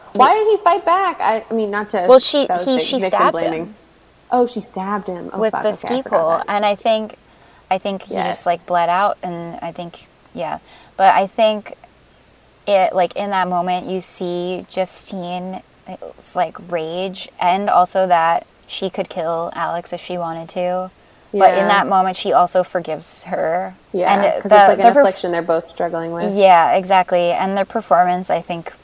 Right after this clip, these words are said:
Speaker 1: uh, do you know the actress's name?
Speaker 2: For which one?
Speaker 1: For Justine.
Speaker 2: Uh,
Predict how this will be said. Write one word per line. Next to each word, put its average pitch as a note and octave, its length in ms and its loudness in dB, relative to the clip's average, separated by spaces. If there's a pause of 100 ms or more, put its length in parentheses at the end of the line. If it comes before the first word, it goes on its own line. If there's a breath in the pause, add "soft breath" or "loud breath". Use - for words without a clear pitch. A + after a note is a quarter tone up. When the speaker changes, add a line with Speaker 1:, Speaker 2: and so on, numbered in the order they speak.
Speaker 1:
uh, D#3+ 520 -2 (220)
do - 100 -10
you G3+ 60 -4
know A#3+ 80 -2
the C4+ 80 -2
actress's A#3 560 -8
name? D4+ 180 -8 (280)
Speaker 2:
For A#3+ 100 2
which G3 180 0
one? F3+ 200 -10 (440)
Speaker 1:
For F#3 500 2
Justine. - 680 -6 (640)
Speaker 2:
Uh, F#3+ 460 0